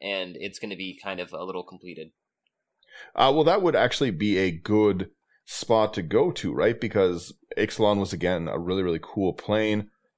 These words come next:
Speaker 2: It's pretty flesh, so it would make sense that a really slow completion would be happening.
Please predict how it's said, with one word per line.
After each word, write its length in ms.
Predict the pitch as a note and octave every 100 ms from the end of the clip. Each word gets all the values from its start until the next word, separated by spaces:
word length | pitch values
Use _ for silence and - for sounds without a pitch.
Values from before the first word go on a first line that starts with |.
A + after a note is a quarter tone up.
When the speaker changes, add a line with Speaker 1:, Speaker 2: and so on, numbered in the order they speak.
| _ _
Speaker 2:
It's 400 | G#2+ G#2 G2+ -
pretty 920 | - - - B2 A2+ A2+ G#2+ G2+ - _ _ -
flesh, 480 | F#2 F#2 C3+ - -
so 260 | - F#2+
it 60 | F#2
would 140 | F2+
make 220 | F#2+ G2+ -
sense 300 | G#2 F#2+ -
that 100 | E2
a 40 |
really 320 | E2+ F#2+ F2
slow 460 | - - F#2+ F2+ G2
completion 580 | - G#2+ - A2+ - A2+
would 100 | A2
be 100 | G#2+
happening. 500 | A2 A#2 D3+ G3+